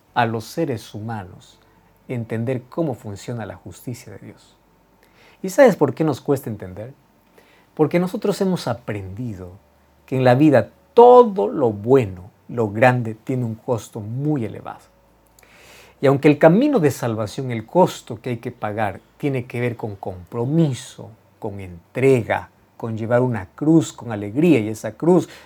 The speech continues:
no es un sufrimiento innecesario, sino es por causa de Cristo. Quiero decirte que comienza por algo simple,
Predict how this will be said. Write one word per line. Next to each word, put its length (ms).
no 80
es 80
un 100
sufrimiento 560
innecesario, 560
sino 200
es 60
por 200
causa 340
de 140
Cristo. 420
Quiero 240
decirte 540
que 280
comienza 720
por 240
algo 260
simple, 640